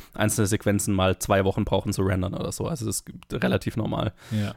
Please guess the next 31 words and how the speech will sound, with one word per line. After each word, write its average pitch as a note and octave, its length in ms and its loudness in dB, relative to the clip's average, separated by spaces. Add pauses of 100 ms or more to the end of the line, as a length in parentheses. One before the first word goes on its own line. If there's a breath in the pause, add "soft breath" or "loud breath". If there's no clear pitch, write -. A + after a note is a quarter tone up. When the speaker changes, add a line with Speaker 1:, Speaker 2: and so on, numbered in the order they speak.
Speaker 1:
Damals A2 380 6
war G2+ 80 6
es F#2+ 80 0
ja F#2+ 80 2
noch G2 120 -2
mehr. G#2+ 320 -4
Also G#2+ 180 2
das G2+ 220 -6
ist - 220 -10 (120)
crazy - 300 -4
shit - 380 -10
einfach. - 380 -8 (100)
Und A2 180 2
heutzutage G#2+ 460 4
haben G2 100 2
die G2+ 80 2
da G2 80 4
ganze G2+ 280 2
Render-Farmen G2 580 0
stehen G#2 340 -4
und - 260 -8
so - 160 -4
Speaker 2:
Ja, B2+ 180 4
Speaker 1:
weiter. B2 80 2
Speaker 2:
klar. A2+ 360 0
Speaker 1:
Aber - 140 -12
Speaker 2:
Ich - 160 -6
mein, A2+ 240 2 (120)
Speaker 1:
Oder B2+ 180 8
Speaker 2:
ähm, - 40 6
Speaker 1:
also A2 220 6